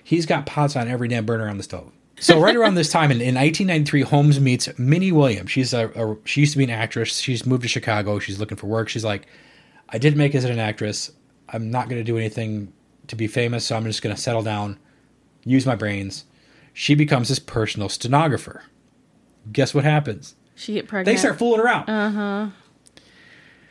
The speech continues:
Speaker 1: So while this is going on, Holmes is like, "You know what might be easier? If my wife and child didn't live right upstairs."
Speaker 2: Okay.
Speaker 1: So he starts building a home for, for Myrta and Lucy up in Wilmette, which is another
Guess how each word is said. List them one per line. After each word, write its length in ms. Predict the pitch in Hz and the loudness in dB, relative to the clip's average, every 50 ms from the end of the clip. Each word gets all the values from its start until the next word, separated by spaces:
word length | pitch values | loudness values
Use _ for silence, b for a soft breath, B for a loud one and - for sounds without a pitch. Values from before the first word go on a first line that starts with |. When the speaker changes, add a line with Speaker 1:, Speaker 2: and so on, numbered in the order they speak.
| b b b b b b _ _ _ _ _ _ _ _ _ _ _ _ _ _ | b b b b b b _ _ _ _ _ _ _ _ _ _ _ _ _ _
Speaker 1:
So 160 | - - 160 | -2 2 4
while 180 | 151 165 180 190 | 4 4 4 2
this 120 | 175 165 | 0 0
is 80 | 165 151 | 0 2
going 240 | 147 170 170 170 165 | 2 2 2 2 2
on, 120 | 160 147 | 0 0
Holmes 160 | 143 165 160 151 | 0 2 2 2
is 40 | 139 | 0
like, 120 | 135 139 | 0 0
"You 60 | 147 151 | 0 0
know 60 | 196 | 2
what 160 | 214 165 131 | 2 0 0
might 140 | 151 170 151 | -2 -2 -2
be 200 | 123 104 - 139 | -4 -4 -2 2
easier? 500 | 151 151 131 117 110 101 92 95 107 - _ - | 2 2 2 2 -2 -6 -6 -8 -10 -14 _ -10
If 300 | 123 113 - - - - | -10 -10 -10 -12 -20 -14
my 220 | 120 123 120 120 120 | -8 -4 -4 -2 -2
wife 360 | 107 107 123 143 147 143 143 | -4 -2 0 2 2 2 0
and 120 | 110 101 - | -2 -8 -8
child 380 | - - 131 131 117 101 95 | -8 -6 -6 -6 -4 -6 -4
didn't 260 | 104 120 104 87 92 | -6 -6 -6 -8 -10
live 260 | 92 98 113 123 107 95 | -8 -6 -4 -4 -4 -6
right 160 | 101 95 92 | -8 -8 -10
upstairs." 640 | 95 - - - 120 104 95 - - - - - - _ _ _ _ _ _ - 214 | -10 -12 -10 -8 -8 -8 -8 -12 -16 -18 -20 -20 -20 _ _ _ _ _ _ -20 -20
Speaker 2:
Okay. 300 | 196 - - 185 175 - - - B B B B B B B | -18 -16 -14 -14 -14 -14 -16 -20 B B B B B B B
Speaker 1:
So 180 | - - 139 139 | -6 -2 2 2
he 100 | 160 175 | 2 2
starts 220 | 170 220 190 147 | 2 0 0 0
building 340 | 139 131 156 151 147 143 135 | 0 2 4 4 4 4 4
a 60 | 120 | 2
home 460 | - - - 202 226 233 208 170 151 | -2 -4 -2 0 0 2 2 2 0
for, 440 | 147 - 131 127 123 120 117 - - _ _ _ _ _ _ _ - | 0 -2 -2 -4 -2 -2 -4 -4 -8 _ _ _ _ _ _ _ -6
for 160 | - 127 120 | -4 -2 0
Myrta 500 | 120 127 135 131 127 123 117 110 110 - | 2 4 4 4 4 2 0 -2 -4 -4
and 140 | 117 117 135 | -4 0 2
Lucy 340 | 175 202 156 - - 147 - | 2 2 0 0 0 0 0
up 180 | - 117 - | 0 -2 -4
in 140 | 123 107 101 | -4 -2 -2
Wilmette, 460 | 104 107 101 101 123 143 123 - - _ _ _ _ _ _ _ _ _ _ _ _ _ _ - | -2 -2 -2 0 0 0 0 0 -6 _ _ _ _ _ _ _ _ _ _ _ _ _ _ -10
which 160 | 127 120 - | -8 -6 -6
is 160 | 117 107 110 | -6 -6 -6
another 340 | 107 110 107 104 107 101 101 | -4 -4 -4 -2 -4 -4 -6